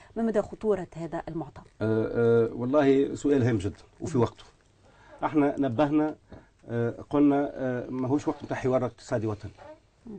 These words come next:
Speaker 2: وكان موقفنا واضح رغم اقصاء اللي س-، اللي تم، اللي تم لهيئة خبراء محاسبين، لل-، للبلوراليزم سانديكال وباترونال، صار اقصاء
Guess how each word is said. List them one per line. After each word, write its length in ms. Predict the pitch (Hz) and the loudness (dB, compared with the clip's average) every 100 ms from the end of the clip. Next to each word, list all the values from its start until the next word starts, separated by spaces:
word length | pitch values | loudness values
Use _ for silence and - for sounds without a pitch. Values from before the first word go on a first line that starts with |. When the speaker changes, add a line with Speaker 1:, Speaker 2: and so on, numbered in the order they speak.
| - _ _ _ - | -20 _ _ _ -14
Speaker 2:
وكان 280 | - 147 139 | -2 4 4
موقفنا 360 | 123 143 127 | 4 0 0
واضح 280 | 120 104 - | 0 0 -4
رغم 240 | 120 131 143 | -2 2 0
اقصاء 420 | - - 156 147 | -2 2 4 4
اللي 140 | 131 120 | 0 -4
س-، 140 | - | -4
اللي 200 | 135 135 | 0 0
تم، 280 | 131 107 95 | 2 -2 -2
اللي 120 | 117 | -6
تم 300 | 117 127 120 | -2 -2 0
لهيئة 280 | 135 131 139 | 0 2 2
خبراء 260 | 143 139 139 | 2 -2 -2
محاسبين، 720 | 117 - 110 107 104 107 104 | -2 -6 -6 -6 -4 -4 -2
لل-، 400 | 139 135 139 131 - - 117 | -2 -2 -4 -6 -14 -10 -6
للبلوراليزم 580 | - 143 143 139 131 | 0 4 6 6 4
سانديكال 600 | 123 135 127 135 143 139 | 2 2 0 0 2 2
وباترونال، 600 | 131 135 - 143 123 113 | 0 -6 -4 -2 -2 -4
صار 240 | 110 160 156 - | 2 2 2 -4
اقصاء 500 | - - 156 160 | -8 4 6 6